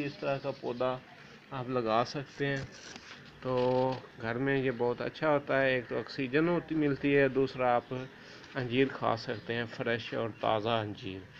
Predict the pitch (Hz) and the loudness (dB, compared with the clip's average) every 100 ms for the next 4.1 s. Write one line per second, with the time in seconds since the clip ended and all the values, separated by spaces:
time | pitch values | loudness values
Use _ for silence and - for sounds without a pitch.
0 | - - - - 123 131 127 151 135 131 | -20 -20 -16 -10 -6 -6 -4 -2 -2 -2
1 | 147 135 131 139 139 143 135 - 165 151 | -4 -4 -4 -4 2 2 0 -2 -4 -2
2 | 143 147 147 156 147 147 147 156 139 135 | -2 -2 -2 0 0 0 0 0 0 0
3 | 139 180 190 185 185 180 165 147 165 156 | 2 4 4 4 4 2 2 2 2 2
4 | 143 | 0